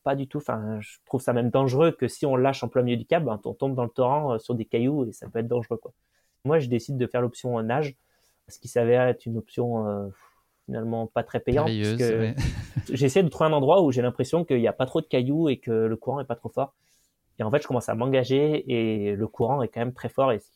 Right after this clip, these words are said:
Speaker 1: en fait, je commence à me faire, euh, embarquer par le courant, mais je me fais chasser, en fait, au niveau des, des jambes. Du coup, j'ai les jambes qui tapent un peu les cailloux, et cetera. Et puis, du coup, j'essaie de nager tant bien que mal, euh, pour rejoindre l'autre côté de la rive. Du coup, euh, je, j'arrive de l'autre côté, ben, j'ai passé, euh,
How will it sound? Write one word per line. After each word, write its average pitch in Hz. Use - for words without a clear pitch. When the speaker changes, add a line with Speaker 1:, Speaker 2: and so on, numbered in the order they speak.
Speaker 1:
en -
fait, 135
je -
commence 117
à 120
me 110
faire, 120
euh, 104
embarquer 123
par 117
le -
courant, 143
mais 117
je 110
me 110
fais 113
chasser, 135
en 120
fait, -
au 110
niveau 110
des, 107
des 110
jambes. 135
Du -
coup, 151
j'ai 135
les 123
jambes 139
qui -
tapent 127
un 131
peu 135
les 127
cailloux, 123
et 123
cetera. 139
Et 131
puis, -
du -
coup, -
j'essaie 120
de 113
nager 117
tant 120
bien 117
que 117
mal, 139
euh, 110
pour 113
rejoindre 123
l'autre 120
côté -
de 110
la 107
rive. 107
Du 98
coup, 147
euh, 117
je, 110
j'arrive 120
de 131
l'autre 127
côté, 147
ben, 110
j'ai 110
passé, 120
euh, 110